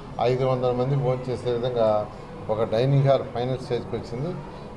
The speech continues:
దాన్ని కూడా వీలైతే రేపు సంక్రాంతికి ఇనాగరేషన్ చేస్తాం, వీలైతే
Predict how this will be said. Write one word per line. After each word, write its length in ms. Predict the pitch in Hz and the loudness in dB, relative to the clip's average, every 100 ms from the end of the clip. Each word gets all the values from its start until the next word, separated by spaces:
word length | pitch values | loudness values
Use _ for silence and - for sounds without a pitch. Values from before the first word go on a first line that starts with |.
| 123 | 4
దాన్ని 260 | 123 135 | 4 4
కూడా 160 | 135 139 | 2 2
వీలైతే 760 | 123 131 127 127 156 147 120 117 - - 117 | 2 2 0 2 2 4 2 0 -8 -10 2
రేపు 180 | 120 - | 2 4
సంక్రాంతికి 680 | 120 120 131 143 143 139 | 2 2 2 2 2 2
ఇనాగరేషన్ 560 | 127 123 117 110 - 110 | 2 4 4 0 -2 -4
చేస్తాం, 300 | 98 - 95 - - - - | -4 -6 -10 -12 -14 -14 -8
వీలైతే 680 | 117 127 135 131 143 175 | -4 0 4 4 4 2